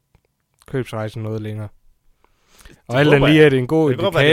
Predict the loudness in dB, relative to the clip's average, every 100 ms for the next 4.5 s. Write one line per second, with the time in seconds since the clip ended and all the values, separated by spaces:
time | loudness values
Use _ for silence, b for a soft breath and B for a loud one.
0 | 0 -2 -4 -4 -2 -2 -2 -4 -4 -4
1 | -4 -4 -4 -4 -4 -4 -6 -10 -12 -12
2 | -12 -10 -10 -10 -10 -10 -10 -12 -12 -12
3 | -14 -14 -14 -6 -6 -4 -6 -8 -12 -14
4 | -16 -16 -14 -14 -14